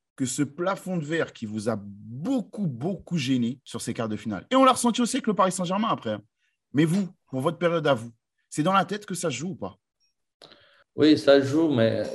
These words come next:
Speaker 2: je vais dire une chose qui a peut-être, je vais être cri-, euh, les gens vont, vont me critiquer, hein, mais, euh, je crois que, mais, mais je pense que c'est la réalité. Le niveau de championnat français,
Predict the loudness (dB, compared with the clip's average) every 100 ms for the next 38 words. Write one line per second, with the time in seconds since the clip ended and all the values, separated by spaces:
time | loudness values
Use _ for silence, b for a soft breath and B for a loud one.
0 | -2 6 8 8 6 4 4 4 4 4
1 | 8 8 8 2 0 -4 _ _ _ _
2 | -4 2 4 4 0 0 0 0 2 2
3 | 2 2 2 0 2 6 6 4 2 0
4 | 2 4 6 4 4 2 2 0 0 0
5 | -2 -2 -4 -2 4 6 6 2 0 0
6 | 0 -2 -4 -8 -6 -4 -2 -2 0 0
7 | 2 2 2 0 -2 -6 -6 -2 0 0
8 | -2 0 2 2 0 -14 _ _ 4 6
9 | 8 6 6 8 6 4 2 4 4 2
10 | 0 -4 0 2 2 -2